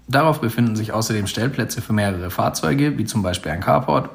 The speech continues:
und ausreichend Stauraum für Gartengeräte und Ähnliches. Eine Ladestation für E-Autos ist übrigens auch vorhanden. Und wo wir schon beim Thema Energie sind, das Haus wird per Wärmepumpe geheizt und hat die Energieeffizienzklasse A.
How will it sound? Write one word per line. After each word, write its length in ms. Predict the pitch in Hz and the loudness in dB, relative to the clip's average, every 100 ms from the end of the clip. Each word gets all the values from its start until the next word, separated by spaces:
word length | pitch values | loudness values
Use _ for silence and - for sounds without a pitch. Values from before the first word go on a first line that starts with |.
| - | -6
und 160 | 190 | -2
ausreichend 480 | - 120 98 95 104 | 0 0 -2 -6 -6
Stauraum 420 | - 92 101 90 | -4 -2 -2 -4
für 120 | 92 | -4
Gartengeräte 720 | 85 87 98 95 87 82 80 | -2 0 0 -4 -4 -4 -2
und 100 | 110 | -2
Ähnliches. 640 | - 80 90 - - - - _ _ _ | -2 -6 -6 -8 -8 -8 -12 _ _ _
Eine 160 | - 107 | -4 2
Ladestation 680 | 117 151 165 120 - 123 117 | 4 4 2 0 0 0 0
für 120 | - | 0
E-Autos 520 | 113 131 123 120 117 | 0 0 0 0 -4
ist 160 | 104 110 | -4 -4
übrigens 320 | 104 104 117 | -4 -4 -4
auch 160 | - | -6
vorhanden. 420 | - - 90 - - - _ _ - | -8 -6 -6 -6 -12 -16 _ _ 2
Und 120 | 120 | 4
wo 120 | 139 | 6
wir 80 | 156 | 6
schon 180 | 151 120 | 6 6
beim 160 | 107 | 4
Thema 260 | 107 107 98 | 4 2 2
Energie 360 | 87 90 95 113 | 0 -2 0 4
sind, 320 | 135 165 - - | 4 2 0 -8
das 180 | - | -2
Haus 220 | 123 151 147 | 2 2 2
wird 160 | 131 | 0
per 120 | 131 | 0
Wärmepumpe 560 | 110 95 90 - 87 104 | 0 0 0 -2 -4 -2
geheizt 460 | 110 123 165 - - | 0 2 2 -2 -4
und 140 | 104 | -2
hat 100 | 101 | 0
die 60 | 98 | -2
Energieeffizienzklasse 1300 | 92 95 98 101 101 110 107 113 117 135 127 - - | -2 -2 -2 -2 -2 -4 -2 -2 -2 0 2 2 0
A. 180 | - | -4